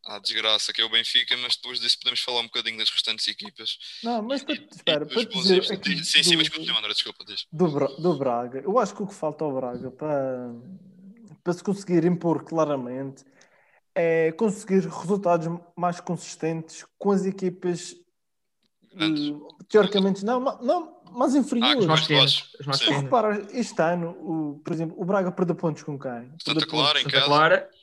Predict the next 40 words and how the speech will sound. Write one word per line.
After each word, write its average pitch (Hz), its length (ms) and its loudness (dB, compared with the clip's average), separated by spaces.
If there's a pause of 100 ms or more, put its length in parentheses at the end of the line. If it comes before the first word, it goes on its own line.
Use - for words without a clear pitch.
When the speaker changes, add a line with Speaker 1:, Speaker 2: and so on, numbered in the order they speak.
(280)
Speaker 2:
com 196 100 2
o - 20 6
Santa 160 280 4
Clara, 147 480 0 (280)
com 247 100 2
o 214 40 8
Belenenses, 185 880 4
perdeu 185 220 0
com 170 120 -8
o 160 100 -4
Belenenses, 147 340 -6
dizem. 147 520 -8 (920)
Speaker 1:
Sim. 131 280 -6
Speaker 3:
Exato. 131 220 -8 (380)
Speaker 2:
Eh, 175 1000 2
perdeu 240 440 2
com - 140 -4
o 190 60 0
Paço 190 340 2
Ferreira, 175 220 0 (160)
o 190 80 0
Paço 143 220 -2
Ferreira 214 160 2
este 185 140 -2
ano 160 80 0
está 135 180 0
bem, 147 240 0
Speaker 1:
Sim, - 0 -
Speaker 2:
não 127 260 4
é? 143 80 0
Speaker 1:
sim, 107 180 -4
sim. - 120 -8
Speaker 2:
Mas - 100 -18
perdeu 190 260 2
com 190 100 0
o 170 40 -2
Paço 156 300 0
Ferreira, 202 260 2
pronto, 220 460 -4
eh, 120 540 -10